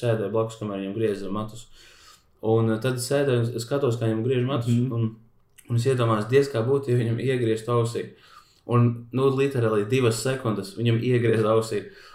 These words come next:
Speaker 1: Un tā, es atceros, tā friziera sāk skraidīt ap-, apkārt. Tad Dievs, saka, Dievs, vai tur ķer visādus papīru vīrus un tur mēģina tur to vienu asins pili savākt un tā, bet tas čoms tā, ā, nē, nē, viss kārtībā un tā.
Speaker 2: Tas tev bija tā kā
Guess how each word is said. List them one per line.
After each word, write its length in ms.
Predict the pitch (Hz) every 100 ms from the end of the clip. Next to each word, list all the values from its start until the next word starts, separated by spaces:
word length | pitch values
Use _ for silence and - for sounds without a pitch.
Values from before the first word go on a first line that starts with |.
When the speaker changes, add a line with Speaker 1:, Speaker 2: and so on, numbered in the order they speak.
| -
Speaker 1:
Un 160 | 117 117
tā, 360 | 113 110 101
es 100 | 98
atceros, 320 | 123 117 107 -
tā 140 | 101
friziera 380 | 127 127 117 110
sāk 240 | - 117
skraidīt 380 | 117 139 131 123
ap-, 160 | 123 -
apkārt. 340 | 131 - 110
Tad 120 | 135
Dievs, 220 | 147 180 180
saka, 120 | 156
Dievs, 260 | 170 165 - - -
vai 160 | 143 151
tur 160 | 139
ķer 220 | 123 139 135
visādus 280 | 143 123
papīru 440 | - 131 143 143 135
vīrus 320 | 143 147 139
un 340 | 131 123 117 113
tur 440 | 117 110 98 85
mēģina 440 | 107 120 120 120 113
tur 220 | 110 113 - - - _
to 120 | 110 107
vienu 240 | 120 113
asins 300 | 117 117 113
pili 220 | - 120 117
savākt 420 | 127 120 113 117
un 80 | 113
tā, 140 | 117 110
bet 120 | 110
tas 120 | 117
čoms 260 | 127 127 120
tā, 80 | 113
ā, 160 | 131 147
nē, 80 | 156
nē, 160 | 156 139
viss 220 | 131 - -
kārtībā 400 | 131 117 107 104
un 80 |
tā. 200 | 110 110 - -
Speaker 2:
Tas 220 | - 117 -
tev 140 | 117
bija 160 | 196 -
tā 60 |
kā 100 | 117